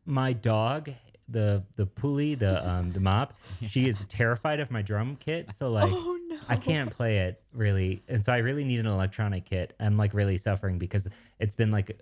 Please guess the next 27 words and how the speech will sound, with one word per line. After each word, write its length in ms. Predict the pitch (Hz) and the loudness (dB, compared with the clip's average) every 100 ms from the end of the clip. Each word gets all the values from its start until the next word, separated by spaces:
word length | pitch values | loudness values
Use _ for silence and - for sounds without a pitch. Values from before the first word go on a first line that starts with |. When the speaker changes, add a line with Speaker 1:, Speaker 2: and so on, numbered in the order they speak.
| - | -6
Speaker 1:
years 360 | 104 92 90 - | 0 0 0 -2
since 180 | 98 | -2
I've 120 | 90 87 | 0 0
been 100 | 90 | 0
able 220 | 90 87 | 0 -2
to 120 | 85 | -2
really 240 | 92 90 87 | 0 0 0
play 240 | 92 87 | 0 -2
it 120 | 82 - | -2 -2
'cause 160 | 92 | -2
she 160 | - 101 | 0 0
just, 220 | 95 - | 0 0
like, 200 | 90 - _ - | -2 -4 _ -4
loses 640 | 117 107 113 110 98 87 | 2 4 4 2 0 -2
her 140 | 92 87 | -4 -4
mind. 280 | 82 80 | -4 -2
Speaker 2:
Yeah. 180 | 104 92 | 0 0
Speaker 1:
So, 240 | 95 85 87 | 2 0 -2
Speaker 3:
Oh, 20 | |
man. 360 | - - - 90 | -6 -8 -6 -4
Speaker 1:
um, 260 | 82 80 - - | -2 -4 -10 -6
we 120 | 120 120 | 0 2
don't 100 | 107 | 2
wanna 180 | 92 | 0
freak 180 | 92 90 | -2 -6
her 100 | 90 | -4
out. 200 | 87 82 | -4 -4